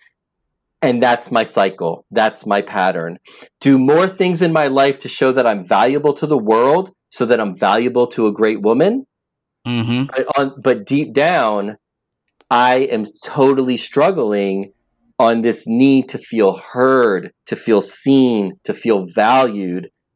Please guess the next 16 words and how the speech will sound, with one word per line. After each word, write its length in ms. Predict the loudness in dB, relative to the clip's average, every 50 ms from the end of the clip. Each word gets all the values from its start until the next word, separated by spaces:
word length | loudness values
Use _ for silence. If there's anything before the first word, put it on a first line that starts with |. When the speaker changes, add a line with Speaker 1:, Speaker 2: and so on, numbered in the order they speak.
| _ _
Speaker 1:
just 360 | -6 -2 -2 -2 -2 -4 -8
for 120 | -6 -6 -6 -6
being 320 | -6 -6 -6 -4 -4 -4
Speaker 2:
Uh-huh. 100 | -2 -2
Speaker 1:
me. 380 | 0 0 0 -2 -2 -6 -10 -14 _ _ _ _ _ _ _ _ _ _ _ _ _ _ _ _ _ _ _ _ _ _ _ _
And, 280 | -2 0 0 0 -2 -4
and 0 |
Speaker 2:
Right. 280 | -4 -2 -2 -2 -2 -2
Speaker 1:
that's 320 | -2 -2 -4 -6 -6 -2
where 140 | 0 2 2
I 100 | 2 2
am 300 | 0 0 -2 -2 -2 -2 -2
with 140 | -4 -4
the 80 | -6 -10
connection 760 | -8 -6 -4 -2 -2 -2 -2 -4 -6 -8 -6 -6 -6 -4 -2
now. 720 | 0 0 2 2 0 0 0 -2 -2 -4 -4 -6 -8 -10